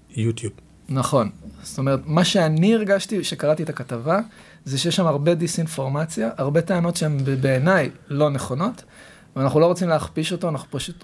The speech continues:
Speaker 2: רוצים, לא רוצים שייווצר מצב שאנשים רואים את הסרט הזה, במיוחד מוזיקאים,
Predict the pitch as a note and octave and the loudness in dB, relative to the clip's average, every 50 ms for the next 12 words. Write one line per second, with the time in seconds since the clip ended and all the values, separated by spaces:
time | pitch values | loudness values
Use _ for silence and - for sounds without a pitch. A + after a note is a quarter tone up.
0 | - - C#3+ C3+ B2+ - - E3 E3+ D#3+ - - D#3+ E3+ F#3+ G3 G3 F#3+ - - | -16 -8 -6 -6 -6 -4 -4 -6 -6 -6 -4 0 4 4 4 4 2 -4 -6 -6
1 | F#3+ E3+ D#3+ - - - C3+ C3+ C3 C3 C3 - - _ - B2 A#2+ B2 A#2+ - | -6 -6 -6 -8 -8 -6 -4 -4 -4 -4 -6 -10 -12 _ -12 -10 -8 -8 -4 -2
2 | E3+ E3 D#3+ C#3+ B2+ - D#3+ D3+ C#3 A#2 - - B2 B2 A#2 - - D3+ C#3 C3 | 0 0 0 0 -2 0 2 2 2 2 0 -6 -6 -6 -6 -6 -4 -4 -4 -2
3 | A#2+ B2+ C3 D3 D#3+ D#3 - A#2 - - D3+ D#3 E3 D#3+ G3+ F3+ F#3+ G#3+ A3+ A3+ | -2 -2 -2 -2 -2 -2 -4 -4 -6 -4 -2 -2 -2 -2 -2 -2 0 0 0 -2
4 | - - - - - - - - - C#3 C3+ B2+ B2 F3 F#3+ F3 D#3+ C#3 A#2+ A#2+ | -4 -10 -20 -20 -20 -20 -8 -4 0 2 2 4 6 6 6 4 4 0 -4 -4
5 | A#2 - C3+ B2 C3 D3+ F3+ G#3 | -6 -6 -4 -2 -2 -2 -2 -2